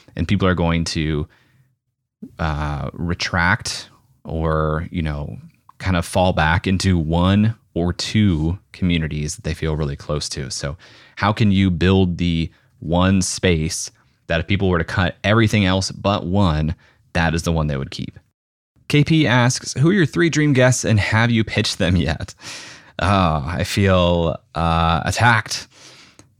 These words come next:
Well, I know two of them would be Bo Burnham and Lil Dicky. And I have tried to pitch Lil Dicky in the past by playing around and finding what is,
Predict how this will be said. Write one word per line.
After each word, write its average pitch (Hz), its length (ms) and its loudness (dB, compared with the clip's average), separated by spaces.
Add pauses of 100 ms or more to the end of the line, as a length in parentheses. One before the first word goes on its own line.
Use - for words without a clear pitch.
(200)
Well, 135 260 6
I 131 100 4
know 143 140 6
two 214 300 2
of 147 140 4
them 78 400 0
would 104 120 2
be 95 120 2
Bo 95 240 4
Burnham 90 520 4
and 87 140 0
Lil 87 160 0
Dicky. 78 480 -6 (540)
And 85 360 2
I 92 140 0
have 123 720 2 (120)
tried 107 420 2
to 113 80 0
pitch - 300 0
Lil 95 180 2
Dicky 92 280 0
in 87 80 2
the 82 60 0
past 80 560 -2
by 78 520 -2 (100)
playing 92 280 0
around 80 440 2
and 80 200 -6
finding 82 600 0
what 87 200 0
is, 82 160 0